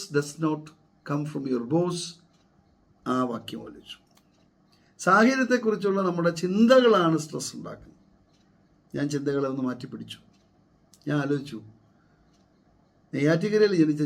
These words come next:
ഞാൻ ഉഗാണ്ടയിലെത്തി. അതും പ്രിയപ്പെട്ട ഡൊമിനിക് സാർ എന്നെ പൊന്നുപോലെ കൊണ്ടുവന്ന് ഒരു കുടുംബാംഗത്തെ പോലെ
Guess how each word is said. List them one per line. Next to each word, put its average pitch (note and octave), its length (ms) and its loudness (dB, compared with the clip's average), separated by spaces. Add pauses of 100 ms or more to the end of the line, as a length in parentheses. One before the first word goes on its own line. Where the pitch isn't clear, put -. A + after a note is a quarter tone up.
ഞാൻ C#3 220 -2
ഉഗാണ്ടയിലെത്തി. C3 600 -6 (800)
അതും B2+ 220 -4 (640)
പ്രിയപ്പെട്ട G3+ 340 2 (140)
ഡൊമിനിക് C#3+ 380 0
സാർ B2+ 180 -4 (180)
എന്നെ C3 200 0 (180)
പൊന്നുപോലെ C3+ 600 0
കൊണ്ടുവന്ന് B2 440 -6 (280)
ഒരു A#2+ 140 -4 (880)
കുടുംബാംഗത്തെ C3+ 640 -2
പോലെ C3+ 200 0